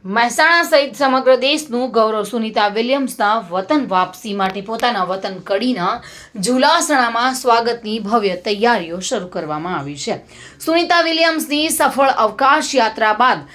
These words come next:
ગ્રામજનોએ શોભાયાત્રા કાઢીને માતાજીને થાળ ધરાવ્યો હતો. ઝુલાસણવાસીઓએ આનંદ વ્યક્ત કર્યો છે. મોટી સંખ્યામાં લોકોએ રાત્રે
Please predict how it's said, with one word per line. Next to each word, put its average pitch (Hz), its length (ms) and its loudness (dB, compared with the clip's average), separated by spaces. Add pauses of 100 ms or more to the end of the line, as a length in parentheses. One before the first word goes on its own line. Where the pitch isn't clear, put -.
(220)
ગ્રામજનોએ 320 720 2
શોભાયાત્રા 262 960 2
કાઢીને 233 500 -2
માતાજીને 214 840 0
થાળ 247 280 0
ધરાવ્યો 165 460 -2
હતો. 170 340 -4 (320)
ઝુલાસણવાસીઓએ 294 1000 0
આનંદ 285 320 0
વ્યક્ત 294 480 -2
કર્યો 302 380 2
છે. 294 340 2
મોટી 285 320 0
સંખ્યામાં 269 580 0
લોકોએ 262 340 2
રાત્રે 247 460 2